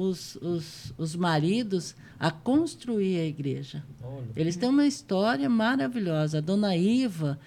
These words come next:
Speaker 1: é, que é o, ela, o marido dela, lá cu-, cuidando, então, eles, eles são maravilhosos. Então, eles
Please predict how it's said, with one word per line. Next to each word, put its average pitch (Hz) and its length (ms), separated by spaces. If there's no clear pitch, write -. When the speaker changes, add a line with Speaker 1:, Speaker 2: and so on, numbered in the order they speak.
Speaker 1:
é, 151 720
que 170 140
é 160 260
o, 139 580
ela, 165 420
o 156 40
marido 151 480
dela, 156 460
lá 151 260
cu-, 147 220
cuidando, 165 640
então, 185 420
eles, 185 460
eles 202 280
são 240 260
maravilhosos. 214 920
Então, 208 180
eles 233 340